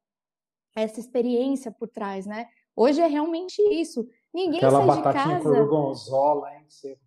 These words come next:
Speaker 2: nossa senhora, você
Speaker 1: N-,
Speaker 2: puxa o queijinho pra cima, assim.
Speaker 1: Mas mais
Speaker 2: Parece
Speaker 1: do
Speaker 2: um
Speaker 1: que
Speaker 2: chiclete.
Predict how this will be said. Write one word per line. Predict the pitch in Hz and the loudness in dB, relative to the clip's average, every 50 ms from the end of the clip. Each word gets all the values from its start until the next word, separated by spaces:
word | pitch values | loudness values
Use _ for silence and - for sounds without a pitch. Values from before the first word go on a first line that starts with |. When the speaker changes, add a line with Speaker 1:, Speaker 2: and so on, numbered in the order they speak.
| _ - | _ -20
Speaker 2:
nossa | 131 135 135 139 - - - - - - 113 | -18 -12 -8 -8 -8 -8 -10 -16 -18 -18 -18
senhora, | - - - 131 127 123 123 | -18 -14 -10 -6 -6 -4 -4
você | - 214 | -4 -2
Speaker 1:
N-, | 208 220 220 | 0 0 0
Speaker 2:
puxa | 220 - - | 0 -2 -4
o | 147 - | -6 -4
queijinho | 147 139 131 117 135 139 135 135 | -4 -4 -4 -4 -8 -10 -8 -6
pra | 135 127 | -6 -6
cima, | 123 - - - 147 135 127 127 120 | -6 -8 -10 -12 -10 -10 -8 -10 -12
assim. | 117 - - - 131 131 127 - | -14 -16 -16 -14 -12 -10 -4 0
Speaker 1:
Mas | 254 311 349 320 294 | 2 2 4 4 2
mais | 302 339 370 | 2 2 4
Speaker 2:
Parece | - - - 403 | 4 4 4 4
Speaker 1:
do | - | 4
Speaker 2:
um | |
Speaker 1:
que | - 381 - | 4 2 2
Speaker 2:
chiclete. | - 370 349 339 | 2 0 0 0